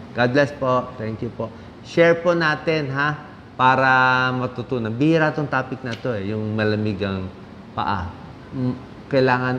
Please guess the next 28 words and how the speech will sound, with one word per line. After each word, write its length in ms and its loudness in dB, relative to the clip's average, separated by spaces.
ayusin 480 -2
din, 160 0
lalo 240 0
na 160 0
kung 160 -6
anemic, 560 -2
para 240 2
hindi 320 2
lumala, 640 2
lalo 240 2
na 80 -2
kung 160 -2
may 80 0
diabetes, 640 0
baka 240 -2
maputol 560 -2
pa 160 -10
ang 160 -8
paa. 240 -12
Mahirap 340 -2
yung... 160 -2
Dami 240 4
natin 320 2
nakikitang 400 0
putol 320 0
ang 80 -2
paa, 320 -2
eh. 120 -6